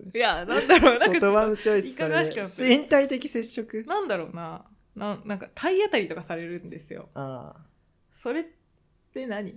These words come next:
Speaker 1: みたいな。
Speaker 2: なんすかね。
Speaker 1: 犬みたいな行為の表し方されることが
Speaker 2: そうっすね。
Speaker 1: あったなっていうのを。
Speaker 2: なんか、挨拶みたいな感じっすかね。
Speaker 1: あ、あい-、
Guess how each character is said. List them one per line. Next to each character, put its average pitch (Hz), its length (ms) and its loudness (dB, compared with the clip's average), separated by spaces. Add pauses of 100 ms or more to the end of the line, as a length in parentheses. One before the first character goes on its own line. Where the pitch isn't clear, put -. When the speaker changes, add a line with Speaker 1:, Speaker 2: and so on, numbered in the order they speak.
Speaker 1:
み 143 120 -18
た 147 100 -14
い 139 60 -12
な。 151 120 -12
Speaker 2:
な 302 60 -12
ん - 20 -12
す - 0 -
か 262 60 -6
ね。 233 40 -4
Speaker 1:
犬 302 180 -6
み 214 140 -8
た 156 100 -4
い 151 100 -2
な 147 100 -6
行 175 220 -8
為 165 100 -10
の 156 120 -10
表 165 220 -10
し - 60 -18
方 160 220 -14
さ 165 200 -10
れ 160 60 -14
る 160 80 -16
こ - 100 -18
と - 120 -14
が - 80 -14
Speaker 2:
そ 185 360 -10
う - 40 -10
っ - 20 -14
す - 140 -18
ね。 123 340 -14
Speaker 1:
あ 180 100 -10
っ 151 140 -10
た 151 100 -14
な 160 200 -14
っ 170 80 -18 (180)
て - 80 -18
い - 100 -16
う - 40 -20
の - 60 -20
を。 - 460 -20
Speaker 2:
な 175 100 -6
ん 226 40 -4
か、 254 80 -6
挨 - 140 -8
拶 151 140 -12
み 131 80 -12
た - 80 -14
い - 40 -16
な - 60 -20 (400)
感 143 200 -16
じ 151 80 -14
っ - 20 -16
す - 140 -18
か 117 100 -14
ね。 101 220 -18 (480)
Speaker 1:
あ、 - 380 -20
あ 226 120 -12
い-、 233 40 -12